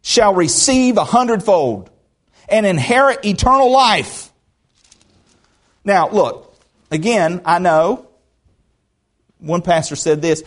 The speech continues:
I know Jesus isn't speaking literally here because he's not telling you you'll get a hundred wives, okay? Maybe Mormons will use <laughs> that teaching, but I, no, that's not what he's saying here.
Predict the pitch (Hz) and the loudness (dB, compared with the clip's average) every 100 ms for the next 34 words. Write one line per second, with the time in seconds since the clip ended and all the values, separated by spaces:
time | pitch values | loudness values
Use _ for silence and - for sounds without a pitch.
0 | - 170 185 202 196 196 175 175 165 - | -4 0 2 0 0 -4 -4 -4 -4 -6
1 | - 175 156 151 196 214 139 120 123 127 | -4 -4 -4 -2 0 2 0 -2 -4 -6
2 | 180 _ _ _ _ - 139 175 160 160 | -6 _ _ _ _ -16 -8 0 2 0
3 | 143 - - - _ _ _ _ 139 151 | -2 -10 -20 -20 _ _ _ _ -12 -8
4 | 147 175 151 214 170 139 143 - 135 143 | -4 -4 -4 -4 -4 -4 -4 -4 -4 -2
5 | 156 92 - - _ _ 110 147 156 175 | -2 -2 -10 -20 _ _ -12 -6 -6 -6
6 | _ _ _ _ _ _ _ _ - 139 | _ _ _ _ _ _ _ _ -14 -8
7 | 151 139 127 143 123 110 110 113 - 214 | -8 -8 -8 -6 -8 -12 -10 -10 -6 -6
8 | - - 135 - 113 110 117 117 - - | -8 -10 -12 -12 -10 -6 -2 -2 -4 -20
9 | - 143 107 147 185 240 233 226 220 226 | -6 -2 0 0 0 0 0 0 0 0
10 | 214 175 143 113 | 0 0 -6 -8